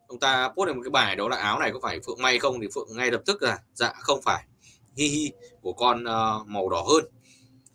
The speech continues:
Thì, ờ, tất nhiên là những người, thực ra là bây giờ chỉ có những người đó chơi với nhau thôi. Chứ còn, ờ, không ai là người ta, ờ, không ai là người ta, là những người bên cạnh kia là người ta không còn nữa.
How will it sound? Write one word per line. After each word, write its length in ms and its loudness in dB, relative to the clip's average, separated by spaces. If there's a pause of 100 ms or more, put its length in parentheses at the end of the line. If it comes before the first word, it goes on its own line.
(220)
Thì, 220 -4
ờ, 60 -4 (380)
tất 120 0
nhiên 200 6
là 260 4
những 180 -4
người, 280 4 (240)
thực 120 -10
ra 200 4
là 60 0
bây 120 0
giờ 220 2
chỉ 140 -12
có 80 -6
những 140 -6
người 160 2
đó 180 0
chơi 120 0
với 100 -6
nhau 240 -2
thôi. 80 -8 (500)
Chứ 140 -6
còn, 220 0
ờ, 140 -6
không 200 -4
ai 280 0
là 60 -16
người 120 -8
ta, 320 -4 (500)
ờ, 160 -16
không 180 -2
ai 180 6
là 60 -4
người 140 -2
ta, 360 -2
là 220 -4
những 160 -8
người 240 4
bên 160 -4
cạnh 240 -6
kia 180 0
là 100 -2
người 100 -8
ta 100 -8
không 160 -12
còn 260 0
nữa. 120 -18